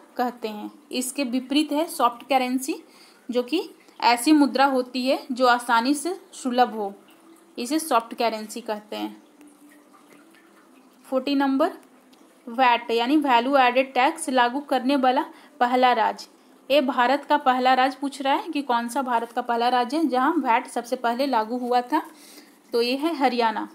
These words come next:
हरियाणा में सबसे पहले लागू किया गया था। और देश पूछे तो फ्रांस। आगे देखेंगे फ़ोर्टी वन number,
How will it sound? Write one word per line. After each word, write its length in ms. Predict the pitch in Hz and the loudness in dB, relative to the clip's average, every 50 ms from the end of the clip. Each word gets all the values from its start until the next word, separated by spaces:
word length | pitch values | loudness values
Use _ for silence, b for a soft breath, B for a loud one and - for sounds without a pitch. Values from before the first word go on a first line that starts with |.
| - - | -16 -14
हरियाणा 380 | - 220 233 233 233 233 240 269 | -8 -4 0 0 0 2 0 -2
में 100 | 330 - | -2 -2
सबसे 300 | - 277 247 - - 262 | -2 -6 -6 -4 -4 -4
पहले 300 | - 240 233 226 233 226 | 0 0 0 0 0 0
लागू 260 | 220 214 208 214 226 | 0 0 -2 -2 -8
किया 260 | 220 - - 220 208 | -12 -6 -6 -4 -4
गया 200 | 208 202 214 202 196 | -4 -4 -6 -8 -8
था। 200 | - - 202 208 B B B B B B B B - | -8 -12 -14 -14 B B B B B B B B 0
और 200 | 226 254 302 302 | 2 2 2 2
देश 280 | 247 226 240 254 262 - | 2 2 2 2 2 0
पूछे 360 | - - 254 254 - 285 277 | -6 -8 -8 -6 -4 -4 -2
तो 160 | 277 320 381 403 - | -2 -2 -2 -2 -4
फ्रांस। 640 | - - 254 220 202 202 202 208 - - - - - - - _ _ - _ _ _ _ _ _ - _ _ _ _ _ _ _ _ - - _ _ _ _ _ _ _ _ - _ - - _ - - - - - - _ _ _ _ _ _ _ - _ _ _ _ _ - | -4 -2 0 0 0 -2 -8 -12 -14 -16 -16 -16 -18 -20 -20 _ _ -20 _ _ _ _ _ _ -20 _ _ _ _ _ _ _ _ -20 -20 _ _ _ _ _ _ _ _ -20 _ -20 -20 _ -20 -20 -20 -20 -20 -20 _ _ _ _ _ _ _ -20 _ _ _ _ _ -2
आगे 240 | - 226 233 277 285 | -2 0 0 0 0
देखेंगे 420 | 262 294 285 302 294 294 320 381 | -2 -2 0 2 2 4 4 2
फ़ोर्टी 340 | - - 311 277 262 285 294 | 0 2 2 2 2 2 2
वन 180 | 285 285 262 233 | 2 2 2 2
number, 380 | 220 220 214 214 202 208 214 | -2 -6 -8 -6 -6 -8 -8